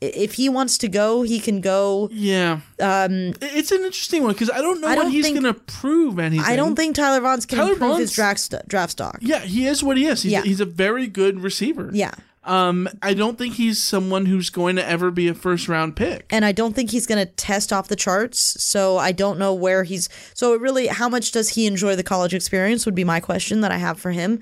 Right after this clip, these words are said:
Speaker 2: Right.
Speaker 1: We know, like, Michael Pittman flat out said, uh, during, uh, Holiday Bowl, Bowl practices, "Man, like, I wish I could come back. Like, I, I wish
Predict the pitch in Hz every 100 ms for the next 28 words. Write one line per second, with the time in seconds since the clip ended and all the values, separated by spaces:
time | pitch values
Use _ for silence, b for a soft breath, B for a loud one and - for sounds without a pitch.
0 | - 156 143 220 233 214 220 220 208 220
1 | 226 220 202 233 220 175 180 190 - 175
2 | 190 214 b b b - 156 139 107 127
3 | 117 - 185 180 - 160 165 170 196 185
4 | 175 175 - 185 175 180 180 170 196 -
5 | 208 180 190 170 160 - 175 175 170 180
6 | 196 180 175 180 180 180 - - 160 160
7 | 151 - 165 175 165